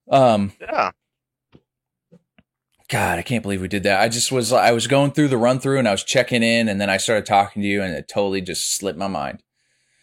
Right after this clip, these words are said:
Speaker 1: Ugh.
Speaker 2: Fine. We're just, we're having conversation, you know?
Speaker 1: Yeah.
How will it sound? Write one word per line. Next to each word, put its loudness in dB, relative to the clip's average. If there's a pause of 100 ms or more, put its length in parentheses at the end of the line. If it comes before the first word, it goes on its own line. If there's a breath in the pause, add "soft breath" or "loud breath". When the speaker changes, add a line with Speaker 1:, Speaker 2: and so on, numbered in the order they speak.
(920)
Speaker 1:
Ugh. 4
Speaker 2:
Fine. 2
We're -4
just, -6
we're 2
having 0
conversation, -2
you -4
know? 2
Speaker 1:
Yeah. 2